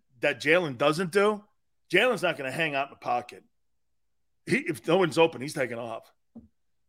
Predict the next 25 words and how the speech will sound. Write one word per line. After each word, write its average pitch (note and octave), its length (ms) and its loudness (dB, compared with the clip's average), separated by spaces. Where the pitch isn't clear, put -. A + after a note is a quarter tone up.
Trevor G3+ 220 2
Lawrence, F3 380 0
you E3 60 -2
know G3+ 80 -2
the G3+ 60 -2
mark F3+ 220 -2
of D3 80 -6
a C3+ 60 -6
great D#3 200 0
quarterback? F3 580 0
He C#3 100 -4
gonna D3+ 200 -2
hang C#3 200 -6
back B2 320 -8
there A2 100 -10
and G#2+ 80 -18
take G#2+ 160 -10
a G#2+ 60 -18
hit. G#2+ 260 -14
Jalen G3 260 -4
ain't F3 140 -6
gonna C#3 160 -10
take C#3+ 200 -8
a B2 40 -14
hit. G2 240 -20